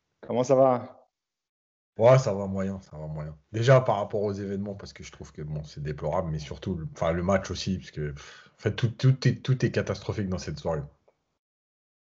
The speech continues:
Speaker 1: Tu as un très joli maillot, par contre.
Speaker 2: Merci. C'est le maillot de Vincent Guérin, Coupe de France, mille neuf cent quatre-vingt-treize.
Speaker 1: Ah, tu vas faire des envieux.
Speaker 2: <laughs>
Speaker 1: Alors,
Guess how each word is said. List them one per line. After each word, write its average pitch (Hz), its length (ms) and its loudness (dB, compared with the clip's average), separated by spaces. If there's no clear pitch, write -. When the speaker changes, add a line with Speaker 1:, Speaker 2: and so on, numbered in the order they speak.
Speaker 1:
Tu - 120 -4
as - 40 4
un 120 40 0
très 175 180 4
joli 160 180 6
maillot, 151 180 6
par - 160 0
contre. - 320 -18
Speaker 2:
Merci. 104 460 -4
C'est - 100 -6
le 101 80 0
maillot 107 100 4
de 101 60 0
Vincent 113 260 2
Guérin, 110 320 4
Coupe 101 180 -6
de 98 100 0
France, - 420 -6
mille 95 60 -4
neuf 87 100 -6
cent 98 100 -4
quatre-vingt-treize. 92 500 -4
Speaker 1:
Ah, 110 560 -2
tu 120 60 -6
vas 117 100 2
faire 135 160 2
des 127 160 2
envieux. 139 480 4
Speaker 2:
<laughs> - 1000 -6
Speaker 1:
Alors, 156 160 6